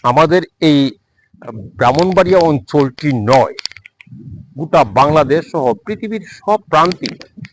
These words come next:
এরকম সমাধিস্থল রয়েছে, যেই সমাধিস্থলে বড় বড়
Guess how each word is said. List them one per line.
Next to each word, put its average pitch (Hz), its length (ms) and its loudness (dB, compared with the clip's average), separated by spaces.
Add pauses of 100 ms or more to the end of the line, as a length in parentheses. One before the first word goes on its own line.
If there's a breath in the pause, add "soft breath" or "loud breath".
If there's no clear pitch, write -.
(300)
এরকম 196 320 2
সমাধিস্থল 135 760 -4
রয়েছে, 95 340 -8 (880)
যেই 135 220 -2
সমাধিস্থলে 117 840 -8 (880)
বড় 208 260 2
বড় 135 200 -2